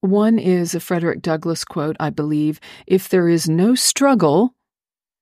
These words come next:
there is no progress." So it's not supposed to be easy, right? If it were easy, it, it would mean something entirely different. The work we do, the,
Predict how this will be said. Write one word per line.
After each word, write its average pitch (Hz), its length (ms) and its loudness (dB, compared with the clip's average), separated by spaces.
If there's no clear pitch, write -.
there 170 200 2
is 147 460 0
no 151 380 0
progress." - 880 -8
So 190 320 0
it's 208 240 0
not 220 300 2
supposed 220 540 -4
to 196 60 0
be 190 240 -2
easy, - 440 -6
right? 185 320 0
If 190 140 0
it 160 80 6
were 180 160 2
easy, 208 380 2
it, - 280 -2
it 180 160 2
would 185 160 2
mean 196 380 4
something 170 480 -2
entirely 151 580 -4
different. 147 380 -6
The 151 100 -2
work 156 380 -2
we 160 140 -2
do, - 300 -6
the, - 220 -10